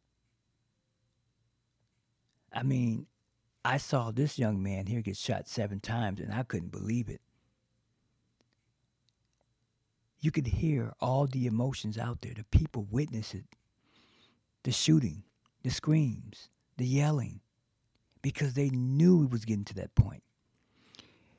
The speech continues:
Can some of these officers out there handle their job and the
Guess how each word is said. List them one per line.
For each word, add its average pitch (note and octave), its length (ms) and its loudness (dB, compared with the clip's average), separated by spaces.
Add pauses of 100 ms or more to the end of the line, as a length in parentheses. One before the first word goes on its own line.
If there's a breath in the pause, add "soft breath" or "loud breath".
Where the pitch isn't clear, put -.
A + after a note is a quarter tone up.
(120)
Can C3 160 2
some D3 180 0
of - 60 2
these D3+ 180 -2
officers D#2 480 0
out B2+ 260 0
there B2+ 140 0
handle C3+ 840 0 (420 soft breath)
their A2 180 -2
job A#2+ 540 -2
and B2+ 80 0
the - 80 -8